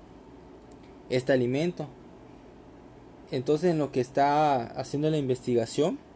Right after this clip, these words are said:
se está empezando a dar cuenta de que es algo más que un simple asesinato. Y el final de la película es un... En su momento, la mercadotecnia estuvo chingona porque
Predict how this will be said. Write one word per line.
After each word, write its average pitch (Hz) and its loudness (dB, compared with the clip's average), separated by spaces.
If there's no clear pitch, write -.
se - -12
está 131 -2
empezando 135 -2
a 131 4
dar 131 4
cuenta 131 -2
de 127 -4
que 120 -4
es 117 -4
algo 120 0
más 113 -4
que 120 -8
un 113 -8
simple 120 -8
asesinato. 117 -6
Y 135 0
el 123 2
final 127 -6
de 180 0
la 160 -2
película 139 0
es 131 -2
un... 131 -4
En 151 4
su 160 0
momento, 165 2
la 135 2
mercadotecnia 139 2
estuvo 151 -4
chingona 151 -2
porque 113 -4